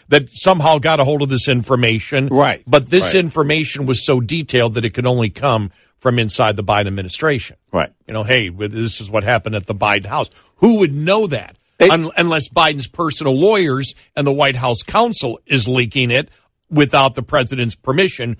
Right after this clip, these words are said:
Speaker 1: which I highly doubt.
Speaker 2: Yeah, I, I highly doubt that. Now, we mentioned earlier this week, uh, may have been yesterday, that, um,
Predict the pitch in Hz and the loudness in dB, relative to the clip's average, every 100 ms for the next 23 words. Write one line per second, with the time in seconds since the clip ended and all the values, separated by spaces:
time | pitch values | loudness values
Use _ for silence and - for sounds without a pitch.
0 | _ _ 127 127 110 113 104 104 104 107 | _ _ 0 2 0 0 -2 -4 -2 -4
1 | 95 120 101 92 - 107 104 117 117 107 | 0 2 2 0 -2 0 0 0 -2 -4
2 | 92 98 90 110 82 - _ _ _ _ | -2 -2 0 -2 -2 -4 _ _ _ _
3 | _ _ _ _ _ 165 147 98 - _ | _ _ _ _ _ 0 0 0 -6 _
4 | _ 120 139 135 165 - 143 123 113 135 | _ -2 0 2 -2 0 0 0 2 2
5 | 127 113 104 104 - 123 113 - _ _ | 4 0 -2 -4 -2 -2 -2 -6 _ _
6 | - 98 98 110 98 101 104 104 - 98 | -2 0 0 -2 -2 -2 -2 -4 -4 -2
7 | 92 85 107 95 - _ _ _ _ _ | -2 0 0 0 -6 _ _ _ _ _
8 | _ _ 127 127 117 120 | _ _ 0 0 -2 -6